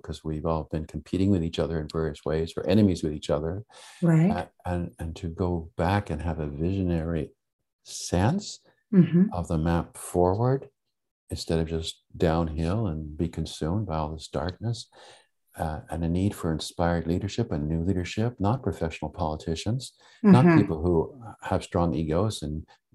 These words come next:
Speaker 1: want other people to, you know, be impressed by them or have power over others or
Speaker 2: Right.
Speaker 1: become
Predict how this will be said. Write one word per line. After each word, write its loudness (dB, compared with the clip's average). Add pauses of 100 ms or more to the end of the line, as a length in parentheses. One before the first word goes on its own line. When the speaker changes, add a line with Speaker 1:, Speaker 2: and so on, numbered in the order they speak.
(120)
Speaker 1:
want 0
other 2
people -2
to, -4 (840)
you -2
know, 0
be 2
impressed 0
by 0
them 0
or 0
have 0
power 0
over -2
others 0
or -6 (100)
Speaker 2:
Right. 6
Speaker 1:
become -